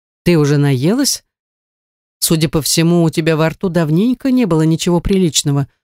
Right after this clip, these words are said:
Вот я и угадал, чем тебя расположить».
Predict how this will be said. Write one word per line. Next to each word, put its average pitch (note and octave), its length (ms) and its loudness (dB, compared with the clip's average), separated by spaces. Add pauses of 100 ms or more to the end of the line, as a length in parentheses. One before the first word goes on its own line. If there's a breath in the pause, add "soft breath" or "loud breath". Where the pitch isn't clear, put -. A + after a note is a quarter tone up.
(520)
Вот F3 220 2
я A3+ 200 2
и A3+ 60 2
угадал, G3+ 600 -2 (140)
чем D3 220 0
тебя C#3+ 380 -2 (260)
расположить». C#3 1000 -2